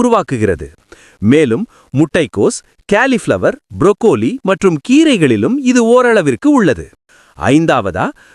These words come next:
வைட்டமின் இ. இது தலையில் இரத்த ஓட்டத்தை அதிகரித்து முடி வளர்ச்சியை தூண்டுகிறது. சூரியகாந்தி விதைகள்,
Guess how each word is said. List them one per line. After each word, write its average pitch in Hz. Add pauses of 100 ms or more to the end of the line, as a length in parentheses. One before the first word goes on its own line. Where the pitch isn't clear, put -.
(160)
வைட்டமின் 233
இ. 196 (500)
இது 208
தலையில் 233
இரத்த 165
ஓட்டத்தை 165
அதிகரித்து 131 (260)
முடி 247
வளர்ச்சியை 170
தூண்டுகிறது. 113 (440)
சூரியகாந்தி 175
விதைகள், 117